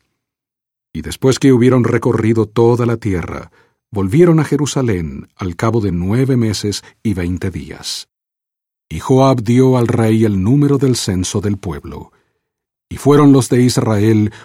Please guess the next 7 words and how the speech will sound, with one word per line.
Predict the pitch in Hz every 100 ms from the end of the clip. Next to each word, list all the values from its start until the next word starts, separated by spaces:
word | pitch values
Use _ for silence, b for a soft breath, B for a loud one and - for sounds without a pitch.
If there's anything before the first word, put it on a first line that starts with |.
| B
ochocientos | 131 - 107 - 139 165 165 147
mil | 127 123 131
hombres | 135 139 135 123
valientes | 127 113 123 120 87 82 76 -
que | 90
sacaban | - 101 120 120 120
espada, | 120 - - - - -